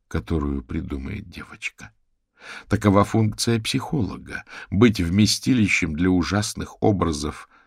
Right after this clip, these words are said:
запечатлевшихся в сознании пациента. Ударив танцовщицу добрый десяток раз, Кэти позволила ножу упасть на стол.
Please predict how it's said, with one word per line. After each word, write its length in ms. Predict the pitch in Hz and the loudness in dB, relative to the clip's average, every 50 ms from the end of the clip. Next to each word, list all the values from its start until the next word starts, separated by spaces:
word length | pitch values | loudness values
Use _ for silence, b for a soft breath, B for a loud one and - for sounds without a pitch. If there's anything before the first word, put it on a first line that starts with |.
| b b b | b b b
запечатлевшихся 1120 | - 80 85 87 - - 90 - - 90 - 85 85 82 80 - - - - - - 80 | -6 -2 -2 -2 -2 -2 -4 -2 -2 -2 -2 -2 -2 -2 -4 -6 -6 -8 -8 -8 -8 -8
в 80 | 78 - | -8 -6
сознании 600 | - - 90 82 76 76 73 73 - 107 - - | -6 -4 -4 -4 -4 -6 -8 -8 -8 -8 -10 -12
пациента. 800 | - - - 67 - - - - - - - - _ _ - - - _ _ _ _ _ _ _ _ _ _ _ _ _ _ _ _ _ - _ _ B B B B B B B B B | -12 -14 -12 -12 -10 -12 -12 -12 -16 -16 -18 -20 _ _ -20 -20 -20 _ _ _ _ _ _ _ _ _ _ _ _ _ _ _ _ _ -20 _ _ B B B B B B B B B
Ударив 440 | - 104 104 104 110 107 104 101 - | 2 4 6 8 10 10 8 8 6
танцовщицу 800 | - 104 101 95 - - 107 101 - - 104 98 - - 104 95 | 4 2 2 2 2 2 2 2 4 2 0 0 2 0 0 0
добрый 460 | 80 82 107 101 85 82 90 92 85 | 2 4 4 4 4 4 2 2 0
десяток 640 | 76 76 90 87 - - - 92 - - - - - | 0 -2 -2 -2 0 -2 -2 -2 -2 -4 -6 -4 -2
раз, 240 | 92 98 95 - - | -2 0 -2 -2 -2
Кэти 260 | - 98 87 - 90 | -2 -2 0 0 -4
позволила 760 | - - 90 85 76 80 85 87 90 87 85 82 82 80 78 | -2 -2 -2 -2 0 0 0 2 2 2 0 0 -2 -4 -6
ножу 560 | 78 78 80 78 76 73 76 85 92 104 104 b b b b b b b b _ | -6 -6 -6 -6 -6 -6 -6 -6 -8 -8 -10 b b b b b b b b _
упасть 560 | - 78 - _ - 80 76 - - - - _ | -10 -10 -8 _ -4 -4 -4 -4 -8 -12 -12 _
на 120 | - 82 78 | -8 -8 -6
стол. 500 | - - - - - - - - - | -6 -8 -10 -10 -12 -12 -12 -14 -18